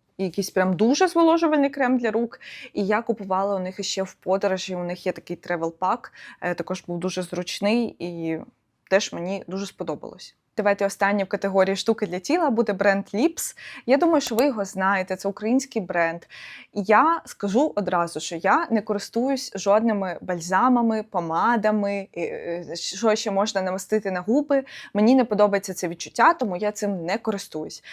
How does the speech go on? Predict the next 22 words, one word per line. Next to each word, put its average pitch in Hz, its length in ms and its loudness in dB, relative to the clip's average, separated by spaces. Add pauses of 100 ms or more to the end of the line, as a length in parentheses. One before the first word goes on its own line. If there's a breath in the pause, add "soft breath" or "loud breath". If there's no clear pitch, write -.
(200 loud breath)
Але 196 180 4
я 254 140 4
вже 240 160 0
декілька 233 380 0
разів 262 440 2 (100)
подарунок 220 720 2
в 175 300 -8 (220)
Lips 196 480 -4
купувала 190 920 0
з 185 180 -8
різними 196 640 0
запахами, 320 760 -2
тому 220 200 -4
що 208 160 -6
у 185 40 -2
них 185 260 -6
є 170 80 -2
там 165 200 -6 (360 loud breath)
київський 320 520 0
тортик, 208 880 -2
якісь 208 320 -4
круасани. 208 1120 -2